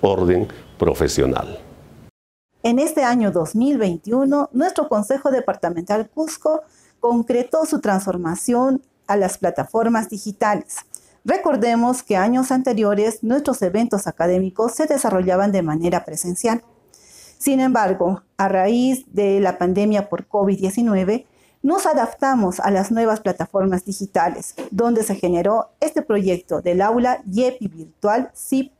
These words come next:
Speaker 2: Cusco. En este entender, el veintiocho de enero de este año hemos lanzado nuestra plataforma Aula yepi Virtual,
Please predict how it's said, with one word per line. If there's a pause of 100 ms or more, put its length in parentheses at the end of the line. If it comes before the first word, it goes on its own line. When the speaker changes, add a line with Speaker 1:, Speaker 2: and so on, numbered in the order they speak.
(100)
Speaker 2:
Cusco. (240)
En
este
entender,
el
veintiocho
de
enero
de
este
año (100)
hemos
lanzado
nuestra
plataforma
Aula
yepi
Virtual,